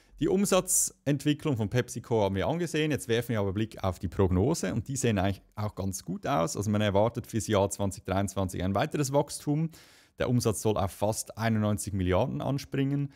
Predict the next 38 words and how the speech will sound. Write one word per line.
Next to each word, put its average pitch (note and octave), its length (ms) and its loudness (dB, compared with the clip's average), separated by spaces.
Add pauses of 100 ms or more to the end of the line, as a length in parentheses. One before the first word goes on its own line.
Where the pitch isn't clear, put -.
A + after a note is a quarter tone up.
(200)
ein G#2 80 -8
Jahr G#2 200 2
später G#2 440 0
dann F#2+ 140 -2
sogar F#2 380 0
auf F2+ 180 -4
über G#2 220 -4
fünfundneunzig F#2+ 800 -4
Milliarden. E2+ 520 -6 (440)
Bis D#3+ 200 -2
im D#3 60 2
Jahr C#3 220 6
zwanzig A#2 320 0
sechsundzwanzig A#2+ 680 -2
will A2 80 2
man G2 180 4
die G2 320 -2
hundert G#2+ 640 2
Milliarden F#2 440 2
Umsatzmarke G2 960 -2
geknackt - 680 -4
haben. - 360 -16
Also G#2 260 -2 (400)
vom A#2 200 0
Umsatz F3 360 0
her, D3 140 4
von C3+ 100 0
der A2+ 80 4
Entwicklung, C3+ 400 -2
von A2 120 0
den F#2+ 40 -2
Prognosen G#2 480 -2
sieht F#2 140 -8
es - 80 -20
natürlich F#2 280 -2
ganz E2+ 300 -6
gut D#3+ 240 -10
aus. D#3+ 460 0